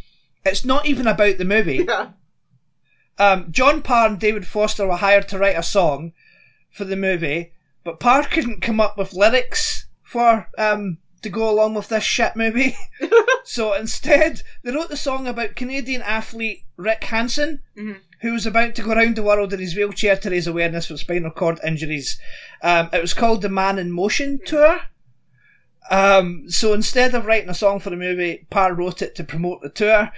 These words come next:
Speaker 1: and added the title of the movie to make it sort of fit. So
Speaker 2: <laughs>
Speaker 1: even the guy hired to write the theme song wanted fucking none of this movie's nonsense.
Speaker 2: Well, here's the thing.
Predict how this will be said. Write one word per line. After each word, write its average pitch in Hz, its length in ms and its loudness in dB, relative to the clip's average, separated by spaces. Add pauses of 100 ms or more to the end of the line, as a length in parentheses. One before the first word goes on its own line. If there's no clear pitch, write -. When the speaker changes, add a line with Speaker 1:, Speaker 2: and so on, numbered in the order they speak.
(320)
Speaker 1:
and 226 260 -2
added 208 360 0
the - 160 -12
title 214 260 0
of 170 60 -2
the 170 120 -4
movie 185 340 0
to 175 200 -2
make 180 240 -2
it 160 160 -4
sort 170 200 0
of 143 100 -4
fit. 180 320 2 (920)
So 185 420 4 (100)
Speaker 2:
<laughs> - 120 -20
Speaker 1:
even 294 320 2
the 330 80 2
guy 254 380 4
hired 240 560 0
to 214 140 -2
write 220 360 0
the 226 100 -4
theme 262 360 0
song 175 540 2 (300)
wanted 247 420 -2
fucking 240 500 2
none 226 180 4
of 208 140 0
this 208 200 4
movie's 202 420 2
nonsense. 196 600 2
Speaker 2:
Well, 392 220 4
here's 415 220 2
the 330 80 -14
thing. - 240 -6